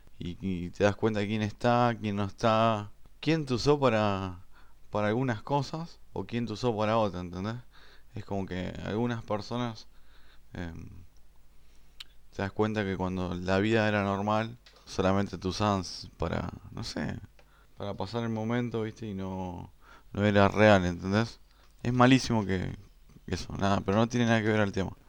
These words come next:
Em, me la, ahora no, no puedo, estoy grabando de la casa de mi abuela porque me pasó que se me rompió la placa de,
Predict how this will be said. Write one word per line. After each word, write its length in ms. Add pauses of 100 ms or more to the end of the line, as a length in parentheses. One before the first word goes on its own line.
(1000)
Em, 1120 (1040)
me 60
la, 180 (120)
ahora 340
no, 340 (200)
no 160
puedo, 540
estoy 200
grabando 340
de 60
la 100
casa 200
de 60
mi 40
abuela 240
porque 240
me 140
pasó 320
que 120
se 120
me 160
rompió 340
la 160
placa 280
de, 380